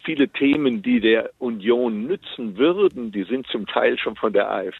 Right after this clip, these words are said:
D besetzt. Man wagt natürlich gar nicht, bestimmte Themen anzusprechen, deswegen, weil man nicht in A-F-D-Nähe gebracht werden möchte.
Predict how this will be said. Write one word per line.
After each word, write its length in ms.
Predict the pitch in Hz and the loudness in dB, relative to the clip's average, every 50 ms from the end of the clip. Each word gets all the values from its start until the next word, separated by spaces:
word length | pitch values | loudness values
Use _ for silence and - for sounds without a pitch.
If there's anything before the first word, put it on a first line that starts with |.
| - | -8
D 120 | 160 - - | -6 -4 -2
besetzt. 380 | 139 - - - - - - - - - _ - - - - - - - - | -2 -2 0 0 -2 -2 -4 -8 -16 -18 _ -18 -16 -12 -10 -10 -10 -6 -2
Man 220 | - 101 98 95 85 | 0 0 0 0 -2
wagt 360 | 101 117 165 180 _ - - | -4 -4 -4 -6 _ -6 -4
natürlich 500 | 117 104 - - 123 110 98 98 - - | -2 -2 -2 -2 -2 -2 -2 -4 -4 -2
gar 220 | - 107 95 95 | 0 0 0 0
nicht, 180 | 104 101 - - | -2 -2 -4 -4
bestimmte 460 | - 98 - - 123 113 - - 104 | -6 -4 -2 0 -2 -2 -2 -4 -6
Themen 340 | - - 113 104 95 95 98 | -4 -2 0 0 0 0 0
anzusprechen, 800 | 95 98 98 92 - - 104 - - - - 104 110 - 131 113 | 0 0 -2 -4 -4 -4 -4 -4 -2 2 2 2 2 2 -2 -2
deswegen, 600 | 104 113 110 - - 131 120 117 - 123 131 117 | 0 0 0 0 -2 -2 -2 0 -2 -2 -2 0
weil 140 | 104 107 107 | 0 2 2
man 140 | 107 104 101 | 2 0 0
nicht 180 | 107 113 - | -2 -4 -4
in 120 | - 104 101 | -4 -2 0
A-F-D-Nähe 800 | 101 95 92 92 - - - 110 110 104 101 101 104 98 92 | 0 2 2 0 -2 -2 -2 -2 0 0 2 2 4 4 4
gebracht 380 | 87 98 - - 90 82 - - - | 2 0 -2 -2 -4 -4 -4 -4 -2
werden 280 | - 113 113 - 117 | 0 0 0 0 0
möchte. 420 | 113 117 120 - - - 170 170 | 0 0 0 0 -2 -4 -4 -4